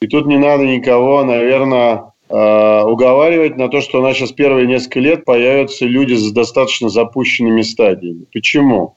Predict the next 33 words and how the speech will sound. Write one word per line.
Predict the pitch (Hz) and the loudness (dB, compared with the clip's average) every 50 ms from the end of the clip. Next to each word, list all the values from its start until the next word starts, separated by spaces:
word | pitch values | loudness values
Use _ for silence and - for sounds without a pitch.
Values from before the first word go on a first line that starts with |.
| _ | _
Потому | - - - _ _ _ _ _ | -20 -20 -20 _ _ _ _ _
что | - - - 143 | -10 -4 -2 0
раньше | 139 165 185 196 180 - 160 | 2 2 2 0 -2 -4 -4
бы | 139 143 151 | -2 -2 -2
эти | 147 147 143 | 0 -2 -2
люди | 143 147 160 160 143 | 0 2 2 2 2
не | 139 135 139 143 | 0 0 0 -2
были | 139 135 131 127 | 0 -2 0 0
вызваны. | 127 120 123 123 113 92 92 82 82 82 82 80 78 - _ _ | 0 0 0 0 -2 -2 -4 -6 -8 -8 -10 -12 -14 -18 _ _
Они | 101 101 117 143 156 | -2 -2 0 0 0
бы, | 151 139 127 117 113 101 - | 2 0 0 0 -2 -4 -6
к | |
сожалению, | - - - 104 95 113 117 131 147 151 143 131 120 110 | -8 -6 -4 -4 -2 -2 0 0 0 0 0 0 -2 0
были | 101 117 120 120 | -2 0 0 0
бы | 110 107 113 107 | 0 -2 -2 -2
дома. | 98 90 85 82 80 78 - | -2 -2 -4 -4 -6 -4 -2
Поэтому, | 98 110 127 131 139 135 117 | 0 0 2 0 0 -4 -2
когда | 131 131 131 135 | -2 0 0 0
начинается | 131 - - 131 135 135 131 131 - 120 | -2 -2 -2 -2 -2 -2 -4 -4 -4 -4
любая | 113 117 127 127 | -2 0 2 0
скрининговая | 120 120 - - 127 127 127 123 117 110 110 113 113 110 | 0 -2 -4 -4 -2 0 0 0 0 2 2 2 2 2
программа, | 110 117 113 113 135 151 156 147 135 110 90 - - _ _ _ _ _ _ _ _ _ _ _ _ | 0 -2 0 0 2 0 2 2 0 -2 -2 -4 -8 _ _ _ _ _ _ _ _ _ _ _ _
а | 104 110 | 0 0
японцы | 120 113 117 143 147 143 - - 131 | 0 0 0 0 0 0 -2 -2 -2
нас | 131 127 123 123 | 0 0 0 0
об | 127 131 127 131 | 0 0 0 0
этом | 131 123 123 113 110 | -2 -2 -2 -4 -2
предупредили, | 120 120 113 110 - 123 127 127 147 170 165 147 | -4 -4 -4 -4 -4 -2 -2 0 2 2 2 2
то | 127 - 110 | 0 -2 -2
пойдет | - 123 120 117 135 151 143 | 0 -2 0 0 -2 -2 -2
сейчас, | - - 135 123 113 - - - _ _ _ _ _ _ | -2 -2 0 0 0 -2 -6 -10 _ _ _ _ _ _
к | _ | _
сожалению, | - - 127 113 113 123 127 131 143 147 139 131 123 117 110 104 - - | -6 -4 -2 0 0 0 2 2 2 2 2 2 2 0 0 -2 -6 -12